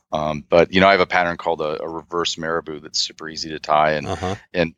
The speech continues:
Speaker 1: and even though that fly isn't available commercially right now, there's a lot of patterns that are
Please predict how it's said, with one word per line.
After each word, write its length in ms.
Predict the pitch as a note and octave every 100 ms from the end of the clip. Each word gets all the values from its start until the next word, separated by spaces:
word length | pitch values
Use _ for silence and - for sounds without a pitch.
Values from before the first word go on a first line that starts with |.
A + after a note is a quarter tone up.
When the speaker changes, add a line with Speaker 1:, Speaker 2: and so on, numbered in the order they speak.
| -
Speaker 1:
and 160 | F#2+
even 220 | G2+ F2+ F2
though 220 | F2 E2 -
that 280 | F2 -
fly 240 | - E2 E2
isn't 240 | D2+ D#2+
available 360 | D2+ E2 D#2 D2+
commercially 460 | - D#2+ D#2+ D#2
right 200 | D2+ D#2
now, 180 | E2 D#2+
there's 180 | D#2+ D#2+
a 40 |
lot 180 | D#2+ D#2+
of 80 | D2+
patterns 360 | D#2+ D#2+ D#2 D#2
that 100 |
are 120 | D2+